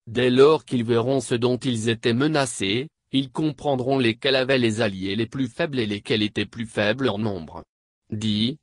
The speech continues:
j'ignore si ce dont vous êtes menacés est proche,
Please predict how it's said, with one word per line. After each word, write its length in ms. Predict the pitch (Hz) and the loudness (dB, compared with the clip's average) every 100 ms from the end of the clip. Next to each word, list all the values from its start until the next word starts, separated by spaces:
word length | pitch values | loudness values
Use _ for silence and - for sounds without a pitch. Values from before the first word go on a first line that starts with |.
| _ | _
j'ignore 500 | 120 117 143 139 143 | -6 -2 2 4 4
si 160 | - 127 | 2 -4
ce 140 | - | 0
dont 240 | 127 117 123 | 0 2 0
vous 300 | 117 123 127 | -2 0 2
êtes 200 | 139 156 | 2 0
menacés 600 | 147 131 120 107 - 214 | 0 0 2 0 0 0
est 60 | |
proche, 600 | - - 123 143 - - | -2 -2 0 0 -4 -16